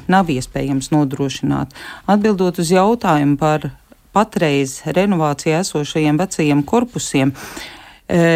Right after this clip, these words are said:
gribu vērst uzmanību, ka šajos korpusīs nākotnē izvietosies ļoti būtiskas funkcijas.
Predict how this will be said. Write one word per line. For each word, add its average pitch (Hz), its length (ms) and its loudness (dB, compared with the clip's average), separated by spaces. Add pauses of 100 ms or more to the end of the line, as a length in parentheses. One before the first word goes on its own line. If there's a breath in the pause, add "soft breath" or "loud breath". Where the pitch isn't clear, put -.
(680)
gribu 175 340 0
vērst 185 320 0
uzmanību, 175 640 2
ka - 80 -10
šajos 160 400 0
korpusīs 160 560 -2 (220)
nākotnē 180 640 2
izvietosies 160 760 0
ļoti 185 320 0
būtiskas 165 560 -4
funkcijas. 180 720 0